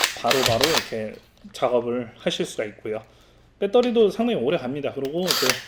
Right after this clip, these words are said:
여기 이제 보시면은 조명이 달려 있죠. 그래서 충분히 이게 소화를 할 수 있는 거고요.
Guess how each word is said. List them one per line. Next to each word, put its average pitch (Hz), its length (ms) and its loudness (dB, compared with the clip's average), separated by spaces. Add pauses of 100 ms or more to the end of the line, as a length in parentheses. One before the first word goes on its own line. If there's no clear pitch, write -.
(640)
여기 131 200 -4
이제 117 220 -4 (140)
보시면은 139 460 -4
조명이 135 580 -2
달려 123 300 -4
있죠. 113 280 -6 (1700)
그래서 170 340 -4
충분히 185 680 -2
이게 117 400 -6
소화를 175 420 0
할 196 100 0
수 190 160 -8
있는 127 220 -4
거고요. 113 380 -4